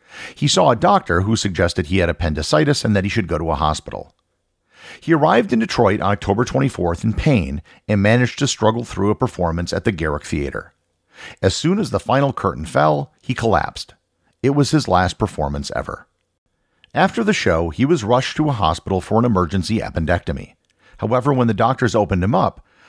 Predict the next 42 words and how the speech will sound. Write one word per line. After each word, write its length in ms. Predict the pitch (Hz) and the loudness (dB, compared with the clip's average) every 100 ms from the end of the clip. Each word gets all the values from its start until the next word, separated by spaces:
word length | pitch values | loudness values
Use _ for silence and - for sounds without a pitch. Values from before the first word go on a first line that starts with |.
| _ | _
they 140 | 117 | -2
found 480 | 117 170 180 104 110 | 0 0 0 2 0
that 160 | 95 98 | 0 0
his 100 | 104 | 0
appendix 440 | - 147 117 101 | 0 2 2 0
had 180 | 117 104 | -2 0
burst 260 | 92 92 - | -2 -2 -2
several 260 | 80 82 | -2 -2
days 280 | 76 76 69 | -2 -4 -2
earlier. 440 | 71 64 52 - _ _ _ _ _ - - | -4 -6 -8 -14 _ _ _ _ _ -20 -4
The 80 | 95 | -2
damage 360 | 87 120 151 - | 0 0 0 0
had 120 | 95 | 2
already 260 | 98 92 | 2 0
been 220 | 80 78 69 | -2 -4 0
done, 360 | 117 127 117 - _ - | 2 2 -2 -8 _ -2
and 80 | |
he 60 | 139 | 0
was 140 | 135 | 0
suffering 380 | - 95 - 98 | 0 0 0 -2
from 180 | - 110 | 0 0
a 80 | 117 | 2
massive 420 | 95 69 - 82 | 0 -2 -4 -4
infection. 560 | 82 - - - - - _ _ _ _ _ _ _ - - | -4 -4 -6 -8 -12 -16 _ _ _ _ _ _ _ -20 -8
He 100 | - | -2
managed 340 | 143 226 247 - | 2 2 0 -2
to 80 | |
hold 260 | 117 135 117 | 0 2 2
on 160 | 110 110 | 2 0
for 180 | 104 | -2
another 240 | 87 123 165 | 0 0 0
week 340 | 101 95 - - _ - | 0 -4 -8 -20 _ -10
and 120 | 92 | -2
passed 260 | 104 127 | 0 2
away 240 | 143 113 107 | 0 2 2
on 60 | |
Halloween 640 | 101 139 175 139 101 87 87 | 0 0 0 0 -2 -2 -4
at 120 | - | -4
the 180 | 156 87 | -2 -2
age 180 | 85 82 | -2 -2
of 80 | 95 | -2
fifty-two. 640 | 80 - 78 - 67 57 | -4 -8 -8 -6 -6 -8